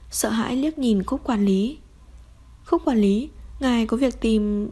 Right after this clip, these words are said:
Tất tiểu thư?" "Cô đến đại sảnh phòng quản lý hỏi cảnh vệ một chút, xem anh ta có thấy Tất tiểu thư ra ngoài hay không."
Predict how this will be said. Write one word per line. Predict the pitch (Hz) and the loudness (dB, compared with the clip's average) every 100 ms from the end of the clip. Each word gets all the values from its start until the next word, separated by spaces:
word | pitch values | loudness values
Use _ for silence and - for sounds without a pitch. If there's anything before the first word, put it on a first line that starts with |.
| - | -2
Tất | 294 | 0
tiểu | - | 2
thư?" | - 233 254 285 - - - - - - - - - - | 2 2 0 -4 -14 -20 -18 -10 -10 -10 -20 -20 -20 0
"Cô | - 233 | 4 6
đến | 202 | 6
đại | 214 226 | 4 2
sảnh | - 233 196 | 4 4 4
phòng | 214 | 4
quản | 202 202 | 4 4
lý | 202 196 | 4 4
hỏi | 254 | 2
cảnh | 233 208 | 4 2
vệ | 208 | 4
một | 208 196 | 2 2
chút, | - 302 311 - - | 4 2 0 -14 -6
xem | - 247 | 2 4
anh | 233 | 4
ta | 220 220 | 2 0
có | 220 | 2
thấy | 208 | 2
Tất | 202 311 | 2 2
tiểu | 214 | 2
thư | 233 220 | 4 4
ra | 214 | 4
ngoài | 214 196 | 2 2
hay | 190 | 2
không." | - 220 | 2 2